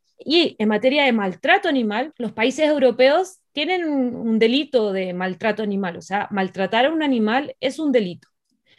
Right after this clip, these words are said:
Ya esto, qué tipo de animal o cuál va a ser el castigo, va a ser diferente en todos los, en los distintos países de la Unión Europea.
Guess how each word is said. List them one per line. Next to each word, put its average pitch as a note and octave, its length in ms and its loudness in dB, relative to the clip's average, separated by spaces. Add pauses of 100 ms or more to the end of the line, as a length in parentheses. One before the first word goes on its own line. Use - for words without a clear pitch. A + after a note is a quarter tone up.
(180)
Ya C4 260 6
esto, E4+ 500 -6
qué D4 100 -4
tipo D#4+ 260 0
de D4+ 80 2
animal C4+ 880 4
o G#3 440 0
cuál A#3 180 -2
va C4 60 -4
a A#3+ 40 -6
ser B3+ 140 -2
el C4 140 -4
castigo, C#4+ 600 -4
va B3+ 120 2
a - 20 -2
ser D4 160 -4
diferente D#4 480 -2
en D4 140 -2
todos A#3+ 180 0
los, C4+ 120 -2 (180)
en A3+ 320 -4
los A3+ 160 -6 (100)
distintos B3 480 -6
países B3+ 340 -2
de A#3+ 80 -4
la G#3+ 120 -4
Unión F#3+ 200 -4
Europea. A3 540 -2